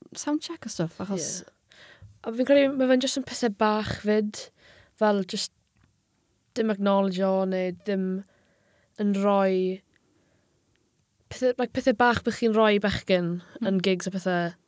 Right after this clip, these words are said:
Speaker 2: Um, a ma' fe ddim yn te-, yn intentional, sa'n credu. Ma' fe'n jyst
Speaker 1: I don't know, fi'n credu, like, yn enwedig yn gigs, ma' real problem da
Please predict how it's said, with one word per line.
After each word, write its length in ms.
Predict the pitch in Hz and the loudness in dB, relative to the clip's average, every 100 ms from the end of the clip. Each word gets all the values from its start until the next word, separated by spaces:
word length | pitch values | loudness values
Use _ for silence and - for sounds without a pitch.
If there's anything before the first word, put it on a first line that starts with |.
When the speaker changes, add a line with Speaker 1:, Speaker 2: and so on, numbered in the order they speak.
| _ _ _ _ _ _ _ _ - | _ _ _ _ _ _ _ _ -4
Speaker 2:
Um, 340 | 190 190 190 190 | 0 0 -2 -2
a 220 | 233 233 - | -2 -2 -4
ma' 100 | 262 226 | 0 4
fe 80 | |
ddim 160 | 233 269 | 6 6
yn 100 | 233 | 4
te-, 120 | - - | 0 0
yn 80 | 226 | 2
intentional, 580 | 208 233 214 - 208 160 | 2 2 0 2 4 4
sa'n 200 | 175 185 | 2 0
credu. 320 | 185 175 165 160 | 2 0 0 0
Ma' 140 | 180 202 | 0 2
fe'n 140 | 208 | 2
jyst 540 | 208 - - - - - _ _ _ _ _ _ _ _ _ _ _ _ _ _ _ _ _ - _ _ - - - _ 277 | 0 -2 -6 -8 -14 -18 _ _ _ _ _ _ _ _ _ _ _ _ _ _ _ _ _ -20 _ _ -20 -20 -20 _ 0
Speaker 1:
I 80 | |
don't 100 | 294 | 4
know, 180 | 220 - - | 4 2 0
fi'n 120 | 269 285 | 2 4
credu, 160 | 294 - - | 4 2 -4
like, 300 | 233 208 - - _ - | -4 -4 -6 -20 _ 0
yn 120 | 247 | 2
enwedig 320 | 277 269 247 202 | 4 4 2 0
yn 80 | 185 | 0
gigs, 440 | 160 165 - - - _ _ _ _ | -2 -2 -10 -12 -16 _ _ _ _
ma' 420 | 208 190 180 175 175 - _ _ _ _ _ _ _ - _ - _ _ 202 | 0 2 4 2 0 -6 _ _ _ _ _ _ _ -20 _ -20 _ _ 0
real 160 | 233 233 | 2 2
problem 520 | 254 208 202 190 185 | 0 0 2 2 2
da 500 | 190 185 175 175 | 0 2 2 0